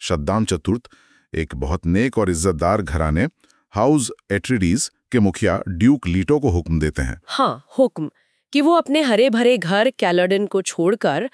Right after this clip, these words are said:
Speaker 2: अराकिस का शासन संभालें।
Speaker 1: ऊपर से देखने पर तो ये बहुत बड़ा सम्मान लगता है, अराकिस का शासन, मतलब मसाले का कंट्रोल।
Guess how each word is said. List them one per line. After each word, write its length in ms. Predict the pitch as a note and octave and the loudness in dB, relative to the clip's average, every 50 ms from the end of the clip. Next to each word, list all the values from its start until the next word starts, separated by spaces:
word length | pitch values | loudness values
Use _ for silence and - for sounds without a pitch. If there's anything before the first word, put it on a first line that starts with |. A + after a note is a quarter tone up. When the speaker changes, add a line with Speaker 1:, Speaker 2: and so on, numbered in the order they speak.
| - - - - - - | -12 -20 -20 -14 -6 -2
Speaker 2:
अराकिस 600 | A3 A3 A3 A3+ G#3+ A3 - - D#4+ E4 D#4 - | 0 2 2 2 2 0 -2 0 0 0 0 0
का 140 | - C4 A#3+ | -2 -2 -2
शासन 420 | - - E3 D3 C#3 - E3 D#3 | 0 0 -2 -2 -2 -2 -2 -2
संभालें। 540 | - - D3+ C3 A#2 A#2+ A#2 - G2 - - _ _ - | -2 -2 -4 -4 -6 -8 -10 -12 -12 -14 -18 _ _ -4
Speaker 1:
ऊपर 240 | D3+ C3 - G3 F#3+ | -2 -2 0 -2 -2
से 120 | - G3 | -2 -4
देखने 260 | D3 C#3+ - - E3 | -4 -4 -4 -4 -6
पर 140 | D3+ D#3+ D#3+ | -4 -6 -4
तो 100 | - F3+ | -2 -2
ये 60 | F3 | -2
बहुत 240 | D3 F#2 E2+ A#2 C3+ | -2 -2 -2 -4 -4
बड़ा 180 | C3 C#3+ D3 D3 | -2 -4 -4 -4
सम्मान 520 | - - - E2 D#2 D2+ D#2+ G2+ C3+ D#3+ | -4 -4 -4 -4 -2 -2 0 0 0 -2
लगता 280 | D#3 D3 - - G#2+ E2 | -4 -6 -6 -6 -8 -6
है, 180 | C#2+ B1 - - _ _ _ D2+ | -6 -8 -12 -16 _ _ _ -4
अराकिस 340 | D2+ D#2+ D#2 - G2+ F#2 - | -4 -2 -2 -2 -4 -4 -2
का 100 | A2 F#2+ | -4 -4
शासन, 400 | - F2 E2 - - A2 E2 D2+ _ _ _ - | -2 -2 0 0 2 0 0 -2 _ _ _ -4
मतलब 260 | E2+ F2+ F2 F2+ D#2+ C#2 | -4 -4 -2 -2 -4 -4
मसाले 420 | C2+ C#2 D2 - F#2 A#2 D3+ F3 | -4 -6 -4 -2 2 2 2 2
का 100 | E3 F3+ | 0 -2
कंट्रोल। 420 | - D#3+ D3+ B2 C#3+ C#3 C#3 D3 | -4 -4 -4 -2 -2 -2 -4 -4